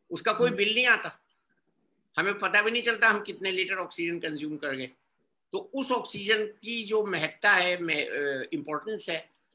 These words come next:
Speaker 1: हमको वो पता लग रहा है कि ये कितनी important है। और आपने जैसे अभी कहा कि they have lost near and dears,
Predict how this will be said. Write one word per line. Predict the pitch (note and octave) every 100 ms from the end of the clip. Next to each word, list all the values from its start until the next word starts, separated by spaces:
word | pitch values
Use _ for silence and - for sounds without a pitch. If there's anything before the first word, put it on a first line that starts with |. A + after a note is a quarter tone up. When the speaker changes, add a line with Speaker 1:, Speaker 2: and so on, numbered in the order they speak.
| _ -
Speaker 1:
हमको | E3+ F3+ G#3+
वो | G#3+ A#3
पता | A#3+ G#3+ G#3
लग | G#3 F#3
रहा | F3
है | E3+
कि | F3 G3
ये | G3
कितनी | F#3+ F#3 F3 A3
important | G#3+ G3 E3+ F3+ E3+
है। | F3
और | E3+ E3 D#3+
आपने | D3+ F3+
जैसे | E3 E3+ E3+
अभी | E3+ F3
कहा | E3+ D#3+
कि | D#3+ - E3 D#3+ _ _ -
they | E3+ E3+
have | E3+
lost | F3+ -
near | E3+ D#3+ D#3+
and | D#3
dears, | D3+ D#3+